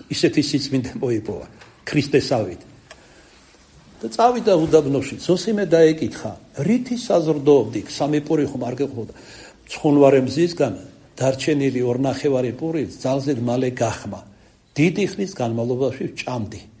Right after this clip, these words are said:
მერე კი უკვე ბალახის ძირებს და თავად ბალახს თუ კი იპოებოდა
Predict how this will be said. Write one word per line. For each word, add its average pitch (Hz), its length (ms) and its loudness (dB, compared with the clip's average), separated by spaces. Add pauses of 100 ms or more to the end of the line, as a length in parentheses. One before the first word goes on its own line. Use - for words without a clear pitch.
(580)
მერე 160 400 0
კი 226 160 -4
უკვე 202 220 -4
ბალახის 113 560 -2
ძირებს 175 540 -2
და - 140 -8
თავად 135 420 -4
ბალახს 120 440 -2
თუ 147 120 -10
კი 151 200 -6
იპოებოდა 110 720 -6